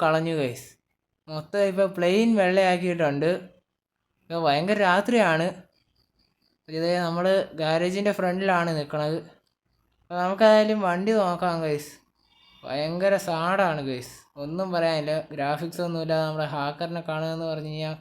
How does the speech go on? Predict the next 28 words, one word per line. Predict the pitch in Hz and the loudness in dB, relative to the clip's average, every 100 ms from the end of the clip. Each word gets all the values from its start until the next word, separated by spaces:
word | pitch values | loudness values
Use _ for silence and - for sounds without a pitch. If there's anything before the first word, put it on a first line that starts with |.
| - | -12
കുറച്ച് | 143 139 156 | -12 -10 -6
കഷ്ടമാണ്. | 127 - 196 165 127 131 - _ _ _ _ _ _ _ _ _ _ _ _ _ _ _ _ - | -6 -2 0 0 0 -4 -10 _ _ _ _ _ _ _ _ _ _ _ _ _ _ _ _ -10
ഇപ്പോൾ | 180 180 | -4 0
ഞാൻ | 180 190 | 2 2
ദേ | 196 165 | 2 2
വണ്ടി | 156 202 226 | 2 4 4
കാണിച്ചു | 196 175 170 | 4 2 0
തരാം | 139 135 143 | 0 0 -2
ഗൈസ്. | 151 - - - | -2 -6 -20 -16
ദേ | 131 131 | -8 -4
ഇതാണ് | 135 139 143 139 | 0 0 0 0
നമ്മുടെ | 131 135 123 | 0 0 0
ഗാരേജ്, | 117 127 139 135 131 147 147 - _ _ _ - | 0 0 0 0 -2 -4 -6 -12 _ _ _ -14
നമ്മുടെ | 143 143 151 | -4 -2 -2
ഷിബു | - 147 151 165 | -4 -6 -2 -2
അണ്ണൻ്റെ | 170 170 170 151 | -2 -2 -2 0
ഗാരേജാണ് | 147 151 147 135 131 131 | 0 0 -2 -2 -2 -2
ഗൈസ്. | 135 - - _ _ _ | -4 -6 -18 _ _ _
അപ്പോൾ | 165 170 | -6 -2
എല്ലാവരും | 202 208 196 185 175 | 4 6 6 4 4
ദേ | 170 | 4
കണ്ടോ | 156 147 165 156 | 4 2 0 0
നമ്മുടെ | 143 147 139 | 0 0 0
വെള്ള | 139 156 156 | 0 0 0
ഹാക്കറിനെ. | 143 139 143 143 151 - - _ _ _ _ _ _ - | -2 -4 -6 -4 -6 -8 -14 _ _ _ _ _ _ -14
ദേ | 139 143 147 | -4 -2 0
ഈ | 160 165 | 0 0
കിടക്കുന്നതാണ് | 151 160 196 185 160 | 0 0 0 2 2